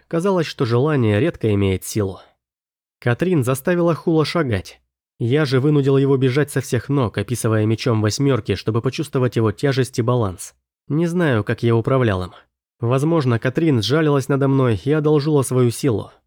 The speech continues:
но я обнаружил, что когда моей кровной родне что-то угрожает, даже если они уже мертвы, моя воля многократно усиливается.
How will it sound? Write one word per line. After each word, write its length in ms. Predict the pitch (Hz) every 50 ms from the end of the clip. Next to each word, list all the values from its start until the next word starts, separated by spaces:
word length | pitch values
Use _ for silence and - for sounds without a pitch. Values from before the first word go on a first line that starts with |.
| _ _
но 140 | - 117 120
я 160 | 127 131 123
обнаружил, 480 | 123 117 123 131 139 151 143 123 127 123
что 180 | - - 131 -
когда 260 | 147 131 135 151 147
моей 240 | 143 139 135 127 120
кровной 360 | - 143 139 120 120 117 117
родне 320 | 123 123 120 127 123 113
что-то 280 | 101 - 117 - - 107
угрожает, 680 | 104 101 113 113 107 113 147 143 117 95 - - - _ _ _
даже 380 | - 143 151 175 165 143 143 147
если 260 | 143 135 131 139 139
они 200 | 131 131 131 127
уже 200 | 123 110 113 113
мертвы, 500 | 107 110 104 - 127 131 131 107 90 - - _ _ _ _ -
моя 340 | 107 107 113 113 113 113
воля 280 | 117 131 147 139 131 127
многократно 640 | 127 135 139 139 160 156 - 165 147 143 - 143 139
усиливается. 800 | 139 131 - 135 113 95 95 92 92 90 - - - - -